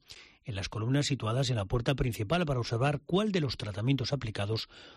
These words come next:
ocasionaría menos daño a la piedra. Los técnicos realizaron un informe para definir la idoneidad del tratamiento que finalmente se aplicará. Y vuelven las tractoradas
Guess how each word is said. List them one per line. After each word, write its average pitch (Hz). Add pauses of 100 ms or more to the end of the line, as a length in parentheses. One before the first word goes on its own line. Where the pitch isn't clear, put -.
(120)
ocasionaría 101
menos 98
daño 98
a -
la 90
piedra. 92
Los 117
técnicos 151
realizaron 123
un 110
informe 202 (540)
para 139
definir 131
la 135
idoneidad 131
del 104
tratamiento 170 (640)
que 202
finalmente 123
se 107
aplicará. 95 (440)
Y 170
vuelven 285
las 202
tractoradas 160